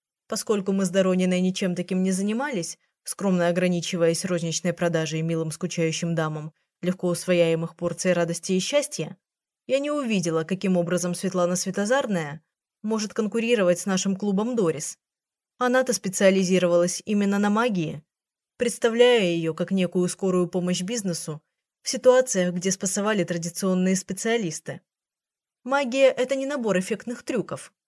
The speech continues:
а мистик-мастер — не сказочный колдун», снисходительно объясняла Светозарная на страничке о нас. Жёсткая конкуренция, непредвиденные убытки, форс-мажорные ситуации. Эти и другие трудности, препятствующие достижению цели,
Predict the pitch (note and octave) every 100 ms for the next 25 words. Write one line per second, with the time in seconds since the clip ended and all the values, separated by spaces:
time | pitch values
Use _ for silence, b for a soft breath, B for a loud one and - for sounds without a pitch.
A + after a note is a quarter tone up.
0 | _ F#3 F3 E3 - F#3 G#3 A#3+ - -
1 | - F#3 F#3 G3 E3+ - G#3 G3 A#3+ A3+
2 | F3 C#3 - _ _ _ _ _ _ -
3 | B3+ - C4 C4+ B3+ F#3 E3+ E3 F3+ -
4 | F3 F3 F#3 F3+ F#3 G#3 A3 F#3 D#3 D3
5 | - _ F#3+ F#3 F#3 F#3 - - F3+ G#3
6 | G#3+ D3 - - _ _ _ _ _ _
7 | A#3 A3 A3 - G3 F#3+ F#3 G3 A3+ C4+
8 | - B3 G#3 F#3 F3 F3 F3 E3+ E3 D#3+
9 | D#3 A#3 - A#3 A3 _ _ - F#3+ F3+
10 | F#3 F3 E3+ E3 D#3+ - - F3+ C4 -
11 | A#3 G3+ G#3 _ _ _ _ _ _ -
12 | D#4 C#4 G#3 F3+ F#3 G3+ F#3+ C4 C4+ C#4
13 | - A3 F#3+ F#3+ F#3+ - G3 F#3+ F#3 F#3
14 | - F#3 F#3 F#3 F#3 - C4 C#4